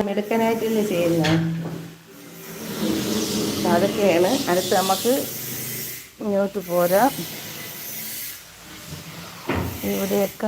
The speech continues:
പണി നടക്കുന്ന ഒരു കിണറാണ്. ഇത് ഈ വീട്ടിൻ്റെ കിണറാണ്. പുതിയ കിണറാണ്. ഇതൊക്കെ പണി നടക്കുന്നത് കൊണ്ട്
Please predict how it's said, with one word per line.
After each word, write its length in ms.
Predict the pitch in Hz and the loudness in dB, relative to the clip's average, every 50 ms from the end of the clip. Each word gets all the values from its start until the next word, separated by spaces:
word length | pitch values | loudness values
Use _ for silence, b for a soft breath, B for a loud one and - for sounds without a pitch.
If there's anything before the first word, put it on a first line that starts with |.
| - - | -2 0
പണി 160 | 185 185 190 196 202 | 0 0 2 2 2
നടക്കുന്ന 360 | 190 196 196 - 202 202 208 202 | 2 2 0 0 0 0 0 2
ഒരു 100 | 196 202 - - | 0 0 0 0
കിണറാണ്. 800 | 196 190 185 190 196 214 208 208 202 190 175 180 185 190 208 240 - - - - - - - - - - - - - - - - - - - - - - - - - - - - - - - | 0 0 2 4 4 4 4 4 4 4 4 2 2 2 0 0 -2 -2 -2 -2 0 0 -2 -4 -6 -6 -6 -6 -6 -6 -6 -6 -6 -6 -4 -4 -4 -4 -4 -4 -4 -4 -4 -6 -6 -6 -6
ഇത് 180 | - - 190 220 247 - - - - - - - 185 | -4 -2 -2 -2 -2 -4 -6 -10 -10 -10 -8 -4 -2
ഈ 40 | 185 180 | 0 0
വീട്ടിൻ്റെ 420 | 175 175 170 175 190 196 190 185 180 - - | 0 0 0 -2 -2 -4 -2 -4 -4 -4 -4
കിണറാണ്. 760 | 180 180 180 185 190 202 196 190 185 180 180 180 175 185 202 208 226 226 - - - - - - - - - - - - | -4 -4 -2 -2 0 0 0 0 0 0 -2 -4 -4 -4 -4 -6 -6 -6 -10 -12 -12 -12 -12 -12 -12 -12 -12 -12 -6 -2
പുതിയ 280 | - 202 - 214 208 208 190 - - | -2 2 4 6 6 6 4 2 -2
കിണറാണ്. 560 | 185 180 185 190 196 185 180 175 170 170 170 170 160 160 - - - - - - - - - - - - - - - - - - - - - - - - - - - | -4 -4 -4 -4 -4 -4 -2 0 0 0 0 0 -4 -4 -8 -10 -12 -12 -14 -14 -14 -14 -16 -18 -20 -20 -20 -20 -20 -20 -20 -18 -16 -14 -14 -14 -16 -18 -20 -20 -16
ഇതൊക്കെ 280 | - - 160 151 - - - | -12 -12 -10 -8 -8 -8 -4
പണി 200 | - 160 151 156 170 175 | -2 0 2 2 2 2
നടക്കുന്നത് 480 | 175 165 175 - - 185 185 180 175 180 | 0 -2 -2 -2 -2 -2 -2 0 0 0
കൊണ്ട് 260 | 175 180 175 165 190 | 0 0 0 0 -2